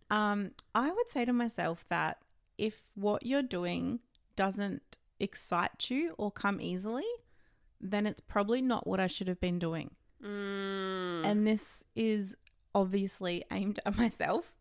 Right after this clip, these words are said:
Speaker 1: because I started about fifty different uni degrees
Speaker 2: Yeah.
Speaker 1: trying to figure out what I should do.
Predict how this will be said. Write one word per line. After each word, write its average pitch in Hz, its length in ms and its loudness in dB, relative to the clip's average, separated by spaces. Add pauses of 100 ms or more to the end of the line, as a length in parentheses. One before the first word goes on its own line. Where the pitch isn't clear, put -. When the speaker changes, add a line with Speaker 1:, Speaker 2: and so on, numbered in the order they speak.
(100)
Speaker 1:
because 196 460 -2
I 180 920 4
started 175 440 0
about 175 260 2
fifty 214 460 2
different 180 520 -2 (120)
uni 175 360 0
degrees 170 640 -2 (100)
Speaker 2:
Yeah. 202 200 0 (400)
Speaker 1:
trying 208 240 6
to 208 40 2
figure 196 280 2
out 190 240 4
what 180 160 6
I 175 100 8
should 185 240 -4
do. 170 300 2